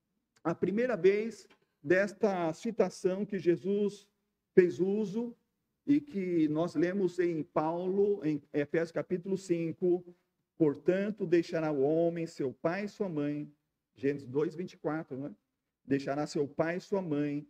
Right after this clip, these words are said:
e apegar-se-á à sua mulher e serão ambos uma carne." Essa é a estrutura do relacionamento. O casamento é uma promessa partilhada por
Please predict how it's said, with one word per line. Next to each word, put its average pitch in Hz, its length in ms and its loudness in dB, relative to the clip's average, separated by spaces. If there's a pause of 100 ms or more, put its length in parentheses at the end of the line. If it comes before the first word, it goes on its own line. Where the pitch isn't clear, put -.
(120)
e 139 60 -2
apegar-se-á 165 960 -2
à 139 40 -8
sua 196 180 -4
mulher 143 440 -4 (420)
e 160 220 0
serão 143 560 -2
ambos 131 500 -6 (300)
uma 147 420 0 (420)
carne." 107 480 -6 (240)
Essa 175 540 -8 (360)
é 151 300 -2
a 151 80 -4
estrutura 147 680 -2
do 139 180 -2
relacionamento. 143 840 -4 (640)
O - 80 -16
casamento 165 880 -2 (400)
é 151 60 2
uma 160 160 0
promessa 160 720 0
partilhada 175 1300 -4
por 160 260 2